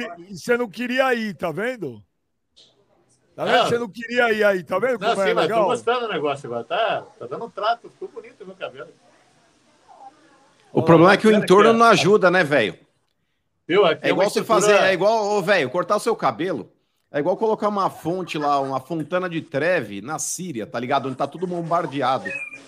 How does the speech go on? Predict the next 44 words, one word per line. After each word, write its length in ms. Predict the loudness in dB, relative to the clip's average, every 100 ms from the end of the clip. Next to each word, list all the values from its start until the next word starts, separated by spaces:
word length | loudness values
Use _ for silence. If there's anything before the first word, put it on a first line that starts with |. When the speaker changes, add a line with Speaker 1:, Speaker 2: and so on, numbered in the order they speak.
| -8 -6 -4
Speaker 3:
É, 480 | -2 0 0 -2
não 160 | -2 -4
tem 180 | -4 -4
jeito, 340 | -4 -4 -6
tá 140 | -6 -6
ligado? 400 | -2 -2 -4 -8
Tipo, 280 | -10 -8
o 20 | -6
Speaker 2:
Não 60 |
Speaker 3:
entorno 280 | -4 0 4
Speaker 2:
fala 200 | 6 4
Speaker 3:
não 80 | 4
é 40 |
Speaker 2:
bobagem, 320 | 2 4 4 2
Speaker 3:
favorável. 260 | -2 -2
Speaker 2:
ô. 40 | -8
Você 880 | -16 _ _ _ _ _ _ _ _
tá, 240 | -4 -4 -4 -12 _ _
você 100 | _
tá 140 | -8 -6
com 120 | -4
inveja 380 | -4 0 0 -2
que 60 |
você 80 | -10
não 100 | -8
tem 160 | -4 -2
cabelo 380 | -2 -2 -4 -4
pra 100 | -6
vir 120 | -6
aqui. 300 | -8 -10 -14 _ _ _ -20 -20 -20 -20 -20 -20 -20 _ -12
Speaker 3:
Não, 200 | -6 -4
é 40 |
pra 140 | -2 -2
ter 140 | -2
isso 180 | -4 -4
que 80 | -6
você 140 | -6
tem 220 | -4 -6
também, 240 | -6 -6 -6
é 20 |
melhor 240 | -6 -6
não 140 | -6
Speaker 2:
Não 0 |
tem 80 | -10